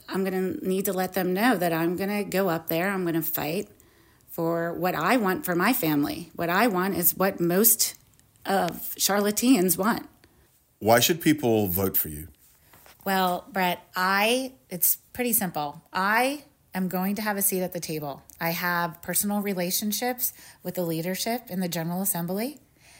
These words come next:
Speaker 1: They recruited me to run for this seat because they want to work with me.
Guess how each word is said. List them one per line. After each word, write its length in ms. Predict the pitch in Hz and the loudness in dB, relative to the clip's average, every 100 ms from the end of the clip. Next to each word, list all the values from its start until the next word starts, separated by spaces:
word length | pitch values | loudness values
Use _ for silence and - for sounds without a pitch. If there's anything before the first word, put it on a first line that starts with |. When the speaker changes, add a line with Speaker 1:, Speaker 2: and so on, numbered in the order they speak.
| _ - | _ -8
Speaker 1:
They 480 | 175 175 170 165 - | -2 0 0 -4 -8
recruited 560 | 160 151 - 202 214 220 | -10 -8 -6 -4 -4 -2
me 380 | 226 247 269 277 - _ _ - | -2 0 -2 -4 -14 _ _ -10
to 140 | - | -8
run 320 | 175 165 196 233 | -4 -4 -2 -4
for 140 | 269 | -4
this 220 | 269 262 | -2 0
seat 380 | - 285 294 - - | -2 -4 -10 -14 -12
because 300 | - 185 185 | -10 -6 -6
they 120 | 175 175 | -4 -4
want 300 | 165 190 - | -4 -4 -4
to 100 | 156 | -6
work 240 | - - | -8 -12
with 140 | - | -14
me. 240 | 143 139 | -14 -14